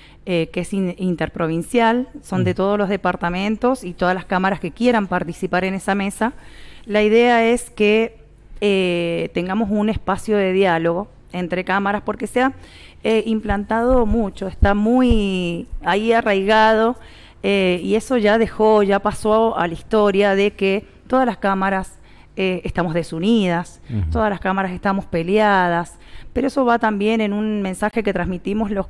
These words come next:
Speaker 1: los presidentes de cámaras, que yo voy con una propuesta, en el momento que tengo la oportunidad de generar una propuesta,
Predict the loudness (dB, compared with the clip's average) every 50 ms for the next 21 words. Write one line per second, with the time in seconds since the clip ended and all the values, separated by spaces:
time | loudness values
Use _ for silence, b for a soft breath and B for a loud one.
0 | -10 -10 -10 -8 -8 -10 -10 -12 -14 -14 -14 -8 -6 -6 -4 -4 -6 -4 -4 -4
1 | -4 -4 -4 -4 -4 -4 -4 -2 0 0 0 -2 -2 -2 -4 -2 0 0 2 2
2 | 2 2 0 -2 -2 -2 -2 -2 -2 -2 -2 0 0 -2 -2 0 -4 -6 -6 -4
3 | -6 -6 -6 -6 -6 -6 -4 -2 -2 -2 -2 -2 -2 -2 -4 -4 -2 0 0 0
4 | 0 -2 -4 -4 -4 -4 -2 0 0 2 2 0 0 -2 -4 -4 -4 -2 0 0
5 | -2 0 0 -2 0 0 -2 -2 0 -2 -2 -2 -4 -8 -10 -10